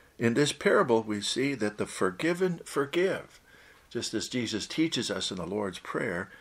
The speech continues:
"Forgive us our trespasses as we forgive those who trespass against us."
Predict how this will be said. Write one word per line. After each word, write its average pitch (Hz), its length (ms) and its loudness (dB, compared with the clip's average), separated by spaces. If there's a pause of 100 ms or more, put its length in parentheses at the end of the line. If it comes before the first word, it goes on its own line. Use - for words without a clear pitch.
(140)
"Forgive 123 420 4
us 117 220 0
our 98 220 0
trespasses 110 960 -4
as 139 320 -6
we 151 180 2
forgive 131 480 -2
those 104 380 -4 (380)
who 110 120 -4
trespass - 760 -4
against - 480 -10
us." - 300 -12